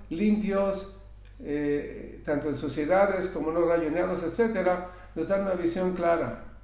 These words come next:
Nuestras emociones, nuestro, eh, nivel del cuerpo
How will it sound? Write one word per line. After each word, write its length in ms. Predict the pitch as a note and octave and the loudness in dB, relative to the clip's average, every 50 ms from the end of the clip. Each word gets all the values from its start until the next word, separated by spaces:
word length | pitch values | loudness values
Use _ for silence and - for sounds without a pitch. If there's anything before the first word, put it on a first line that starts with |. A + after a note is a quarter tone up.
| - - - - - - - - - - - - - - - - - - - - | -20 -20 -20 -20 -20 -20 -20 -18 -18 -18 -18 -20 -20 -20 -20 -20 -20 -20 -14 -8
Nuestras 340 | - F3+ F3+ F3+ F#3+ E3+ - | -4 -4 -2 -2 -2 -2 -2
emociones, 920 | F#3 F#3 F#3 F3+ F#3 - G#3+ A3+ A#3 A#3 A3+ G#3 F3 E3 - - - E3 | 0 0 0 0 0 2 4 4 4 4 4 4 4 2 0 -2 -4 -4
nuestro, 680 | E3 E3 F#3 F#3 F#3 - F#3 F#3 F#3 F3+ F3 - - - - - - - - - - - | 0 0 0 0 0 0 0 2 2 2 2 2 -2 -6 -12 -14 -18 -18 -20 -20 -12 -6
eh, 200 | - D#3+ D#3+ D#3 | -4 -2 -2 0
nivel 680 | D#3+ E3+ F3+ F3 G3 G#3 G#3+ A3 A#3 A3+ A3+ - - - - - - | 0 0 2 2 4 4 4 4 4 4 2 -2 -4 -8 -12 -12 -6
del 300 | D3+ F3 F3+ F3+ F3 F3 | -2 0 0 0 0 0
cuerpo 600 | F3+ G3 G#3 A3 A3+ A#3 A3+ - D#3 C3+ B2 | 0 2 4 4 4 2 2 0 0 -2 -2